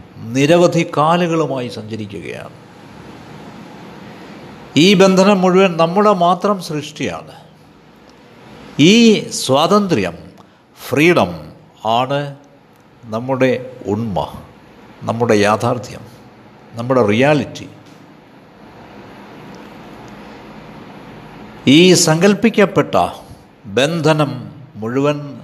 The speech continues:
നിങ്ങളുടെ ഭാവനയാണ്. ഇത് നിങ്ങളുടെ സൃഷ്ടി മാത്രമാണ്. ഈ സ്വാതന്ത്ര്യം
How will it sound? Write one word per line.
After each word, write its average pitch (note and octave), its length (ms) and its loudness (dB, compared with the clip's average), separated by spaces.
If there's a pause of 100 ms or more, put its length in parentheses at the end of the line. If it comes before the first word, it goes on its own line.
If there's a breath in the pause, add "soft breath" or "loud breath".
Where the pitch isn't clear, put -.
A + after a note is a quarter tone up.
(1000)
നിങ്ങളുടെ C3 500 0
ഭാവനയാണ്. A2+ 840 -2 (1080)
ഇത് D3+ 180 2
നിങ്ങളുടെ G3+ 380 6
സൃഷ്ടി F3 440 0
മാത്രമാണ്. E2+ 640 -4 (1800)
ഈ F#3+ 180 6
സ്വാതന്ത്ര്യം E3 920 0